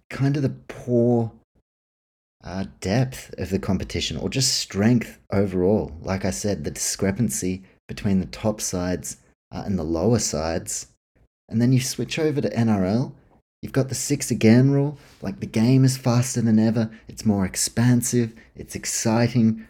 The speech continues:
The Warriors are going well, mind you. So it just feels like now is a really critical time for New Zealand Rugby League. And if the Warriors can build on this, well, maybe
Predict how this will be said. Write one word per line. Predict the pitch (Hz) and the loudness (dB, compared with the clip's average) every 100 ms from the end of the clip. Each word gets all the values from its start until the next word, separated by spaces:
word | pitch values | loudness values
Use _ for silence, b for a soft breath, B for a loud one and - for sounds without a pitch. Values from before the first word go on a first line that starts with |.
| - | -8
The | 101 | -6
Warriors | 92 117 151 147 107 110 - _ _ _ 113 | -2 0 2 4 4 2 -6 _ _ _ -10
are | |
going | - 107 101 90 73 | -4 0 0 0 0
well, | 98 131 92 117 131 _ _ _ _ _ _ | 4 4 4 -2 -8 _ _ _ _ _ _
mind | 92 92 92 85 | -2 2 2 2
you. | 90 113 113 b b _ - | 0 0 -4 b b _ -16
So | - 113 107 - | -8 -4 -4 -6
it | 110 - | -10 -8
just | 175 175 | -8 -8
feels | - 185 185 170 | -4 -2 -2 -4
like | 160 139 | -6 -2
now | 123 117 127 131 107 143 - _ _ _ _ _ | 0 2 2 2 0 -4 -10 _ _ _ _ _
is | - 113 | -8 -4
a | 120 | -2
really | 117 117 139 175 196 | 0 2 2 4 0
critical | 196 - 170 - 143 | 0 0 0 0 -6
time | - 107 117 104 73 71 _ _ | -2 2 4 2 0 -10 _ _
for | 110 | 4
New | 107 104 | 6 6
Zealand | 110 101 98 92 | 4 4 4 2
Rugby | 92 - 90 | 0 0 -2
League. | 80 82 - b b b - | -2 -4 -8 b b b -8
And | 113 110 - | -2 -2 -2
if | 131 | -8
the | - | -4
Warriors | 117 113 135 185 208 - | -2 0 0 0 0 -2
can | 170 135 | -4 0
build | 143 143 | 2 2
on | 131 107 98 | 2 4 2
this, | 143 196 - - _ _ _ _ _ _ 127 | 0 -2 -8 -16 _ _ _ _ _ _ -6
well, | 147 | -2
maybe | 147 160 185 202 185 - | 0 2 4 4 2 -2